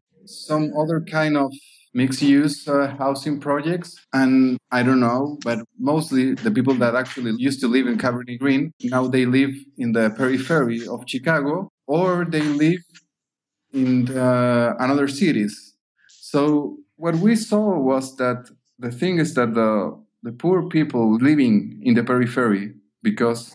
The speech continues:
in the periphery the, it's cheaper to live, is something that actually happened all over the world. And the demolish social housing project was something that was happening in, in Chile, in Santiago.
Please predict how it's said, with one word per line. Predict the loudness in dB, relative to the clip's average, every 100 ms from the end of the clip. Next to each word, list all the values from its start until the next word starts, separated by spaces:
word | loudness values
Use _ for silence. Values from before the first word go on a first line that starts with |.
| -12
in | -6
the | -2
periphery | 0 0 0 0
the, | 2 2 0 -2 -10 -20 _ _ _ -14
it's | -14 -10
cheaper | -4 0 2 0 -2
to | 0
live, | 2 2 -4 -18 -20 _ -18
is | -6
something | -4 -2 0
that | 0 0
actually | -2 -6 -6
happened | -4 -4 -4 -4 -6 -8 -14 _ _ -6
all | -2
over | -2 -2
the | -2
world. | -2 0 0 0 -6 -12 _ _ -6
And | 0 2
the | 2 2 2 2 0 -2
demolish | -4 -2 0 0 0 -6 -16 -18 -6
social | -4 -4 -4
housing | -2 -2 -2 -12 -2
project | -2 0 -4 -6 -18 _
was | -4 -4 -6
something | -6 -2 0
that | 0 0
was | -4 -4 -16 -8
happening | -4 0 2
in, | 2 0 -2
in | -4
Chile, | -2 -2 0 2 2
in |
Santiago. | -2 -4 -2 -2 0 -4 -8